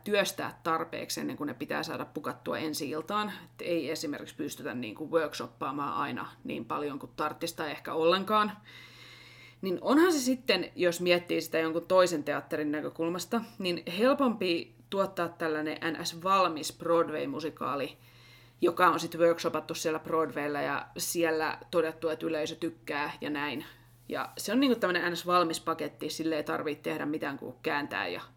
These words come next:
ohjata. Kun sitten, jos vaihtoehtona on tällainen periaatteessa lupaava, mut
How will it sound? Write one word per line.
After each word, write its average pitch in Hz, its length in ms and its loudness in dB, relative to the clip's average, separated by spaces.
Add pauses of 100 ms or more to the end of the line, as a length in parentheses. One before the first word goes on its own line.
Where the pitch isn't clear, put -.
(160)
ohjata. - 540 -2 (800)
Kun 180 380 2
sitten, 185 640 2 (300)
jos 175 200 2
vaihtoehtona 180 580 2
on 175 60 -4
tällainen 175 300 0
periaatteessa 180 540 2
lupaava, 170 520 2 (100)
mut 175 280 -6